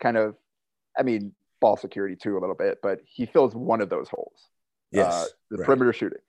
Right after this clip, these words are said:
Speaker 1: Marcus gives you that, plus the,
Speaker 2: <laughs> Yeah.
Speaker 1: uh, the, the, the get a bucket guy that they don't have, plus, uh, helps again with the ball handling. Like, he just fills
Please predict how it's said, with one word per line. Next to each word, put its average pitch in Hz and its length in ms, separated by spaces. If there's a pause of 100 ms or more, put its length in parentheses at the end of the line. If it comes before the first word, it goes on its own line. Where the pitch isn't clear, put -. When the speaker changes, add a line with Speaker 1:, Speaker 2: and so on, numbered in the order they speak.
(520)
Speaker 1:
Marcus 151 340
gives 143 200
you 131 80
that, 135 360 (100)
plus - 560
the, 120 120
Speaker 2:
<laughs> 107 440
Yeah. 160 140
Speaker 1:
uh, 98 460 (520)
the, 120 260
the, 113 240
the 107 460
get 147 160
a 226 40
bucket 113 360
guy 110 180
that 101 160
they 107 140
don't 101 180
have, 98 480 (400)
plus, - 560
uh, 98 480 (140)
helps 113 500
again 101 260
with 95 120
the 110 80
ball 104 180
handling. 98 400
Like, 101 160
he - 80
just 127 220
fills 110 380